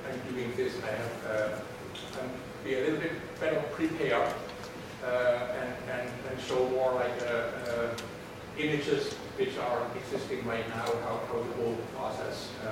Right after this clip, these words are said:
how the whole progress actually, uh, comes together. Because it's always, like, for so many years, it was just floating in my mind, uh, "I want to do this," but you always need, uh, uh, the phone call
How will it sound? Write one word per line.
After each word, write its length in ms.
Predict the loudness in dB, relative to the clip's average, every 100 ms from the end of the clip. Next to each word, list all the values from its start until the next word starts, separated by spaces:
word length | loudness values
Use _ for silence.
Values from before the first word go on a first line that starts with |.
| -4
how 140 | -2 -2
the 80 |
whole 160 | 0 0
progress 440 | 2 2 2 0 -2 -6 -8 -10 -8 -8
actually, 380 | -6 -4 -2 -2
uh, 220 | -2 0 -2 -4 -8 -8
comes 220 | -6 -4 -4
together. 320 | -2 0 0 -4 -6
Because 260 | -4 -2 -2
it's 200 | -4 4
always, 380 | 4 6 4 4
like, 220 | 2 2
for 100 | 2
so 140 | 4 4
many 280 | 4 2 6
years, 220 | 8 8 2 -4 -6
it 140 | -2 2
was 180 | 2 2 0
just 220 | 0 0 -2 0
floating 480 | 6 8 8 4 2 -2 -8 -6
in 100 | -2 0
my 140 | 0
mind, 380 | 2 4 2 0 -4 -4
uh, 60 |
"I 140 | -2 0
want 140 | 0 0
to 60 | 0 0
do 80 | 4
this," 200 | 4 2 -2 -2 2
but 180 | 4 4
you 120 | 4
always 260 | 6 6 2 0
need, 260 | 2 2 0 -2
uh, 40 | 2
uh, 420 | 4 4 4 2 -2 -8 -10 -8
the 320 | -2 0 0 0
phone 240 | 6 6 6
call 380 | 6 8 8 4